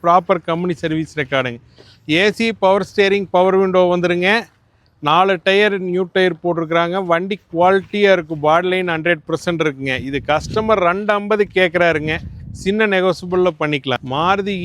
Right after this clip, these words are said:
ஈகோங்க, ரெண்டாயிரத்தி பாஞ்சு மாடல், சிங்கிள் ஓனர், நான் ஏ சி வண்டி, ஏ சி வராதுங்க. முப்பத்தி ஆறாயிரம் கிலோமீட்டர் ஓடி இருக்கு. இதுல வந்து பாத்தீங்கன்னா, லெதர் சீட் கவர் இருக்கு. வண்டி குவாலிட்டியா இருக்குங்க. ஆ, திருப்பூர் ரிஜிஸ்ட்ரேஷனு.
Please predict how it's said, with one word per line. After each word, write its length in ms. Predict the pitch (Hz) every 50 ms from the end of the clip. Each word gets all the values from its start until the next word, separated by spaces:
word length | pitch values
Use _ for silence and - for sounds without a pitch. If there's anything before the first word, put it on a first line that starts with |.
| 185 196
ஈகோங்க, 460 | 202 190 180 196 190 190 180 180 196
ரெண்டாயிரத்தி 640 | 196 175 170 165 165 175 190 190 196 190 180 160 180 170 - _
பாஞ்சு 400 | - 160 165 180 190 196 180 185
மாடல், 460 | 180 180 175 175 170 185 190 202 202
சிங்கிள் 480 | - - - - 170 175 180 180 196 190
ஓனர், 560 | 185 180 175 175 180 190 196 180 170 160 147
நான் 340 | 135 139 147 160 175 196 196
ஏ 140 | 190 185 180
சி 200 | - - 185 175
வண்டி, 420 | 160 160 156 151 151 139 131 143
ஏ 140 | 156 175 175
சி 180 | 147 - 190
வராதுங்க. 680 | 175 151 156 156 165 170 170 165 160 151 147 156 165 180 - - - _ _ _ _ -
முப்பத்தி 520 | 143 156 151 - - 214 190 - 208 202
ஆறாயிரம் 400 | 196 190 190 185 185 185 180 180
கிலோமீட்டர் 500 | 180 190 202 208 214 214 202 165 190 185
ஓடி 160 | 185 185 180
இருக்கு. 480 | 180 175 170 151 - 196 202 220 226 - _ _ _ _ _ - _ _ _ _ -
இதுல 200 | 160 160 165 165
வந்து 360 | 175 185 202 220 214 208 202
பாத்தீங்கன்னா, 440 | 196 185 190 190 190 196 202 214 202 156 - - _ _ _ _ _ _ -
லெதர் 280 | 151 160 175 196 220
சீட் 380 | 190 - - 202 214 202 - -
கவர் 260 | - 208 196 196 185
இருக்கு. 500 | 180 180 165 - - 190 190 196 185 139
வண்டி 320 | 143 147 156 185 196 214 - -
குவாலிட்டியா 640 | - 180 185 196 202 180 - 208 208 202 202 185 165 156
இருக்குங்க. 360 | 143 156 156 147 143 131 120 - _ _ _ _ _ - - - _ _ - _ - -
ஆ, 300 | 143 139 139 135 135 135
திருப்பூர் 500 | 123 - - 190 220 196 - 220 214 196
ரிஜிஸ்ட்ரேஷனு. 640 | 190 180 175 160 - - 190 170 156 - 151 147 135